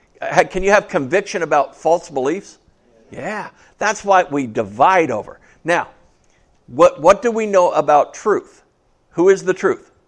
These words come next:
Jesus is the truth. And that's what unifies most of us. Okay, most of us on most things. In fact, it's gonna unify all of us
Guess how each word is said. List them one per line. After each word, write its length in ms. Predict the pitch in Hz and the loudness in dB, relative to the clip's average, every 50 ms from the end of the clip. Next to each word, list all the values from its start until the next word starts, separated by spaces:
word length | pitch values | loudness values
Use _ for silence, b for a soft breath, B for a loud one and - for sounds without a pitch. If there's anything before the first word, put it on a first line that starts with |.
| _ _ _ _ _ _ _ _ _ | _ _ _ _ _ _ _ _ _
Jesus 580 | - - 143 156 160 160 165 165 190 180 - - | -10 -4 0 2 2 2 2 0 -4 -6 -6 -8
is 320 | - - 143 143 139 135 - | -6 0 0 0 0 0 -4
the 180 | 120 135 127 | -6 -6 -6
truth. 360 | - - - 170 117 82 - b b b b | -6 -6 -6 -6 -6 -6 -8 b b b b
And 80 | - 175 | -6 -4
that's 200 | 214 233 - 269 | -4 -4 -2 -4
what 160 | 247 214 190 | -6 -6 -4
unifies 720 | 180 202 254 285 285 269 - - 156 143 139 143 143 143 156 | -6 -6 -4 -2 -2 -4 -4 -4 -4 -2 -2 -4 -4 -6 -6
most 400 | 151 170 196 214 202 - - 147 | -4 -2 -2 -2 -2 -4 -4 -4
of 140 | 135 123 | -2 0
us. 460 | 147 143 - - - - - - - _ _ _ _ _ _ | 0 -2 -2 -4 -10 -20 -20 -20 -20 _ _ _ _ _ _
Okay, 140 | - 165 160 | -2 -2 0
most 280 | 180 202 233 233 - 226 | 2 2 0 2 2 0
of 120 | 175 170 | 2 2
us 180 | 175 170 165 - | 2 0 0 -4
on 360 | 139 107 117 143 147 147 156 | -8 -6 -4 -4 -4 -2 0
most 380 | 190 214 196 - - - _ | 0 0 0 0 -6 -20 _
things. 460 | _ - 170 151 127 101 - - - - | _ -2 -2 -2 -2 -4 -10 -18 -18 -12
In 180 | - 147 151 | -10 -10 -6
fact, 320 | 143 156 156 160 156 156 160 | -6 -6 -4 -4 -4 -6 -6
it's 120 | 156 - | -10 -10
gonna 120 | 233 226 | -10 -8
unify 380 | 208 196 196 190 170 170 156 139 | -6 -6 -6 -6 -2 0 0 0
all 240 | - 151 196 202 185 | 4 4 4 4 4
of 100 | 143 139 | 2 0
us 140 | 127 - | -2 -6